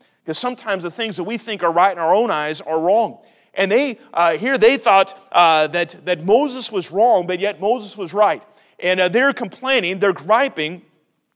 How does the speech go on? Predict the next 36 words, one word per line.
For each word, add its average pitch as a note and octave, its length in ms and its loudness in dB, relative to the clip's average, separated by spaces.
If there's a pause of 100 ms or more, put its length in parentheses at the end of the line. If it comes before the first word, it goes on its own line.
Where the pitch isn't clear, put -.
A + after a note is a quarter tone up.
against G3 600 0 (220)
Moses. G#3 520 2
They F#3+ 140 2
blame A#3 380 -2
Moses G#3 360 0
for G3 140 0
what G3+ 100 2
was F#3+ 160 0
their F#3 160 2
own G3 160 2
failure. A3 400 -2 (440)
And A3 140 0
they A3+ 100 2
rebelled G3+ 720 2
against, G3+ 520 -4 (260)
uh, F3 140 4
God's G#3 480 -2
wisdom F3+ 640 -10
and F#3 240 -4
God's G#3 480 2 (220)
divine G3+ 480 4
appointments. A#3+ 720 -8 (280)
Uh, G#2 220 -18
God A3+ 280 4
had G#3+ 200 2
not A3+ 200 2
appointed B3 460 -2
him C#3+ 280 -10 (240)
to G#3 120 0
be G#3+ 220 0
the F#3 120 -2
priest. - 540 -4 (220)
Uh, B2+ 240 -10
yet F3+ 200 2
he F#3+ 120 -6
says, G#3 460 0